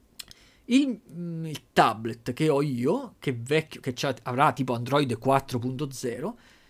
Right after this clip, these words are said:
non mi funziona, cioè non, nonostante sia perfetto, senza uno sfricio, tutto perfettamente funzionale, tutto quanto, non ci riesco a farci più un cazzo praticamente. Lo tenevo unicamente per leggerci i fumetti e ultimamente non è in grado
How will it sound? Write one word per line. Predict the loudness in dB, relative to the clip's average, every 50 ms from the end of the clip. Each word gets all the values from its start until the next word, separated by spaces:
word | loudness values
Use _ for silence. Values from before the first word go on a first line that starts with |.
| _ -2
non | 2 2 2 2
mi | 0 -2
funziona, | 0 0 -2 -2 -2 -2 -2 -2 -2
cioè | 0 0 0
non, | 0 0 -4 -6 -6
nonostante | -2 0 2 2 2 2 0 -2 0 -2
sia | -2 -2 0 2 2 2 2 0
perfetto, | -2 -2 -4 -4 -4 -2 -2 -2 -2 -2 -2 0 2 2 2 2 -4 -12 _ _ _
senza | -12 -8 -6 -6 -4 -4
uno | -4 -4
sfricio, | -4 -8 -8 -8 -4 -2 -2 0 0 0 0 -2
tutto | -4 -4 -6 -8
perfettamente | -8 -8 -8 -10 -10 -8 -6 -6 -4 -6 -6
funzionale, | -6 -6 -6 -6 -6 -6 -8
tutto | -6 -2 -2 0
quanto, | 0 0 -2 -2 -4 -2 -2 -4 -4 -10 -20 -20 -20 -20 _ _ _ -2
non | 0 0 2
ci | 4 4
riesco | 4 4 2 2 0 -2
a | -4
farci | -2 -2 -4 -4 -4 -4 -6
più | -4 -4
un | -6
cazzo | -4 -4 -6 -6 -8 -8 -8
praticamente. | -6 -4 -4 -4 -4 -6 -8 -10 -10 -12 -12 _ _ _ _ -20 _ _ 0 4
Lo | 6 6 6 6
tenevo | 4 4 4 4 4 4 4 4 4 4 2 2 2 -2 -6 _
unicamente | -2 0 2 2 2 4 4 4 2 2 -2 -2 -2 -2
per | -2 0 0
leggerci | 0 0 -2 -2 -4 -6 -6 -4
i |
fumetti | -4 -4 -4 -4 -6 -8 -8 -8 -8 -8 -8 -4
e | 0 0 2 2
ultimamente | 2 0 0 -2 -4 -2 -2 -2 -2 0 0 -2
non | -2 -2 -2
è | -2
in | -2 0
grado | 0 0 0 0 -2 -2